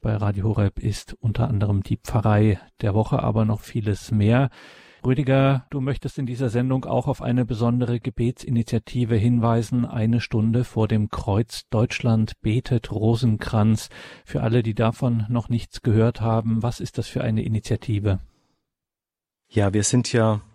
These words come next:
Speaker 2: in einer Krise. Ich denke, das ist uns allen klar.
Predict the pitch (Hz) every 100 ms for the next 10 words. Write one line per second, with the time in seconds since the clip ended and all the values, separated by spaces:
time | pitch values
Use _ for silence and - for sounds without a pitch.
0 | - 117 104 107 104 98 - - 123 135
1 | 135 - 113 107 110 117 117 113 - 107
2 | 104 110 95 - 104 95 98 135